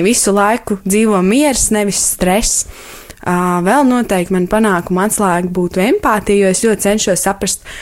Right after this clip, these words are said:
līdzcilvēkus, saprast, kā viņi domā, tādējādi arī veiksmīgāk ar viņiem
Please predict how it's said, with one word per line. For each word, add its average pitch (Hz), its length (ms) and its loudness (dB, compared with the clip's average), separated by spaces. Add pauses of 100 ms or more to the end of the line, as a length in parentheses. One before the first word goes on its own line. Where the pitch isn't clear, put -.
(180)
līdzcilvēkus, 202 960 2
saprast, 202 340 -2
kā 165 220 0
viņi 262 260 4
domā, 220 460 4 (480)
tādējādi 185 500 2
arī 190 160 2 (320)
veiksmīgāk 180 720 0
ar 165 80 -2
viņiem 175 320 2